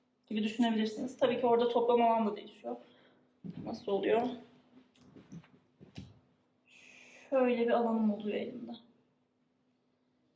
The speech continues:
Şimdi biraz çizimden görmesi zor olabilir ama bu alan, hani böyle yatıp duranı böyle dikleştirdiğimiz zaman bu çerçeve içerisinde küçülüyor tabii ki doğal olarak. Peki büyüklüğü ne kadar? Ve hani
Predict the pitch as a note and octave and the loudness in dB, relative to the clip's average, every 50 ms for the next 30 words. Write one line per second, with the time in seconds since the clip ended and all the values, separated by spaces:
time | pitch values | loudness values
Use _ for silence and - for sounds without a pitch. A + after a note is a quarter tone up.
0 | _ - B3+ A#3+ A#3 B3 C4 C4+ C4+ C4 - - - C4 A#3+ B3 B3+ B3+ B3+ C4 | _ -2 -2 0 2 2 2 2 0 -2 -6 -10 -8 -4 0 2 4 4 4 4
1 | C4 B3+ B3+ B3 B3+ B3+ B3+ B3 - - A#3+ B3 C4 B3+ C4+ C4 C4 C4 A#3 A3+ | 4 4 4 4 4 4 2 0 -2 -2 0 0 2 4 4 4 4 2 0 0
2 | B3 B3 C#4 E4 F4+ - B3+ C4 C#4+ C#4 C4+ B3 A3+ A#3 - - - - - _ | -2 -2 -2 -2 -4 -4 -2 0 2 4 4 4 4 2 0 -4 -12 -18 -20 _
3 | _ _ - - - - B3 A3 G#3+ A3 A3 A3+ A3+ A3+ A#3 A#3 A#3 - - - | _ _ -20 -14 -6 -4 -2 0 2 2 2 2 2 2 2 0 0 -2 -6 -6
4 | - B3 A#3+ B3 A#3+ A#3+ A3 A#3+ A#3+ A#3+ A#3+ A#3+ - A#3+ A#3+ - B3+ A#3+ - - | 0 4 4 4 6 4 4 4 4 6 6 4 4 0 0 0 -2 -2 -2 -4
5 | - - B3 A3 G#3+ A#3+ B3+ C4 C4 B3 A#3 G#3 G3+ G3+ G3+ G#3 A3 A3 - - | -4 -4 -4 -2 0 0 0 2 2 2 2 2 0 -2 -4 -6 -8 -10 -4 -2
6 | A#3+ G#3+ G#3+ - - G#3+ G#3 G#3 G#3 - A3+ A3 - - - - C4+ D4 F4 F4+ | -2 -2 -2 -4 -8 -6 -6 -6 -6 -6 -10 -14 -14 -14 -16 -8 -4 -2 -2 -2
7 | F4+ - - D4+ - - A3+ G#3 B3+ - - - - G#3+ G#3+ - - - G#3 G#3 | -2 -4 -6 -6 -6 -6 -4 -4 -4 -4 -6 -8 -12 -14 -14 -16 -16 -14 -14 -14
8 | - - - A3+ G#3 G3+ G3 G3 G3+ - - - - - - _ _ _ _ _ | -14 -10 -4 -2 -2 0 0 -2 -2 -4 -4 -6 -8 -12 -20 _ _ _ _ _
9 | _ _ _ _ _ _ _ _ - _ - - _ - C4+ A#3+ - - F4 E4+ | _ _ _ _ _ _ _ _ -20 _ -20 -18 _ -2 -2 -2 0 0 0 0
10 | D#4 - - - - - B3+ C4 B3+ - - C4 B3 A3 G#3 - - G#3+ G#3+ C4+ | 0 0 -4 -10 -6 -2 0 0 0 0 0 0 0 2 0 0 -2 -2 -4 -4
11 | E4 - - - - - _ - C4 C4 C4 C4 - - - B3 A#3+ B3 A#3 - | -4 -6 -8 -14 -20 -6 _ 4 4 4 4 0 -4 -4 -2 0 0 0 -2 -4